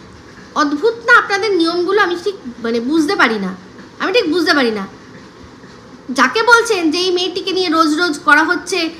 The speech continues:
তো সন্দীপদের কোথায় ছেড়ে দিচ্ছে? অপোনেন্টের, আহ, টিনের, আহ, তরফে যারা আছে তারা সন্দীপকে কি করে ছেড়ে দি-, ছেড়ে দিচ্ছে? তাকে তো তার মায়ের সাথে শুয়ে দিয়েছে।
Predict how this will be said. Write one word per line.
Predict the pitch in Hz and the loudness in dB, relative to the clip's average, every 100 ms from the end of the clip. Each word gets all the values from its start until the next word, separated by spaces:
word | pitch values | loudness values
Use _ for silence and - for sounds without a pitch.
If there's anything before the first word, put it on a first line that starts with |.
| - - - | -20 -10 0
তো | 415 - - - | 0 0 -10 -2
সন্দীপদের | 370 403 494 440 480 | 2 4 4 4 2
কোথায় | 453 466 | 2 0
ছেড়ে | - 349 | 0 -2
দিচ্ছে? | 277 269 - 214 190 - - - - - - - - - | -2 -4 -4 -6 -6 -14 -20 -20 -20 -20 -20 -20 -20 -12
অপোনেন্টের, | 220 226 302 339 349 415 466 | -8 -2 0 0 0 0 -2
আহ, | - - - 254 247 254 | -6 -10 0 2 2 2
টিনের, | 302 381 403 381 | 2 2 -2 -6
আহ, | 240 240 240 | -6 -4 0
তরফে | 285 302 381 | 2 2 0
যারা | 302 339 311 | 2 4 4
আছে | 285 415 508 - - - - - | 4 0 -2 -4 -16 -20 -20 0
তারা | 381 480 | 4 4
সন্দীপকে | - 392 392 494 494 539 | 2 0 2 2 2 0
কি | 523 | 0
করে | 480 494 | 2 2
ছেড়ে | 440 403 | 2 -2
দি-, | 370 - - | -2 -4 -6
ছেড়ে | - 370 | -4 -2
দিচ্ছে? | 381 311 294 | -2 -2 -2
তাকে | 277 330 440 | 0 -2 -2
তো | 494 | 0
তার | 523 453 | 2 4
মায়ের | 277 302 453 | 4 6 4
সাথে | 494 523 523 | 2 0 0
শুয়ে | 494 466 453 | 2 2 2
দিয়েছে। | 339 277 - | 0 -2 -2